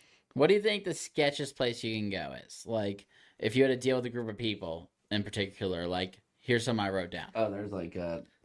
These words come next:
Speaker 1: The Colombian Mountain Cartel. They're pretty high on the list. 'Cause they look like they would just kill you if, if you walked in there on accident,
Speaker 2: There's,
Speaker 1: you're
Speaker 2: like,
Speaker 1: dead.
Speaker 2: an island with, like, a group of, like, cannibalistic people still.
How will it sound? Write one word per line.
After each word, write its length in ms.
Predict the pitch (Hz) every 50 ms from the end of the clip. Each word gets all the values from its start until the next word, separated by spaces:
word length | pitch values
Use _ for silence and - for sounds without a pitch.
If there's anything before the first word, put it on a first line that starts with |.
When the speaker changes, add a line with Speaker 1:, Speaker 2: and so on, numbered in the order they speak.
| - _ _ _ _ _ -
Speaker 1:
The 80 | - 104
Colombian 440 | - - 131 139 143 156 160 160 165
Mountain 300 | 151 131 120 101 101 98
Cartel. 540 | - 113 98 98 110 104 95 92 98 - _ _ _ _ -
They're 100 | 101 104
pretty 280 | 104 - 123 117 113
high 80 | 113 110
on 220 | 107 104 101 95
the 60 | 90
list. 400 | 90 80 - - - - - - - _ _ _ _ _ _ _ - - - - - - - _ _ _ _ _ _ _
'Cause 120 | - 139 131
they 140 | 160 185 202
look 180 | 208 202 170
like 100 | 180 165
they 140 | 151 147 143
would 80 | 135 131
just 160 | 123 117 -
kill 180 | - 131 123
you 140 | 120 117 113 107
if, 160 | 107 - -
if 160 | - 127 131
you 140 | 139 156 165
walked 300 | 165 156 147 143 143 147
in 80 | 139 135
there 160 | 135 131 131
on 100 | 123 123
accident, 560 | 123 123 123 123 - - 131 123 120 - -
Speaker 2:
There's, 120 | - - -
Speaker 1:
you're 60 | -
Speaker 2:
like, 140 | 262 - -
Speaker 1:
dead. 60 | 170
Speaker 2:
an 60 | 131
island 360 | 113 120 131 139 131 117 107
with, 160 | 101 98 95
like, 100 | 101 95
a 60 | 95 87
group 360 | 85 95 104 104 113 - -
of, 120 | 101 95
like, 240 | 90 85 87 82 _
cannibalistic 800 | _ - 107 101 101 95 92 87 90 92 98 - - 92 90 -
people 320 | - 92 87 - - 78
still. 300 | - - - - - -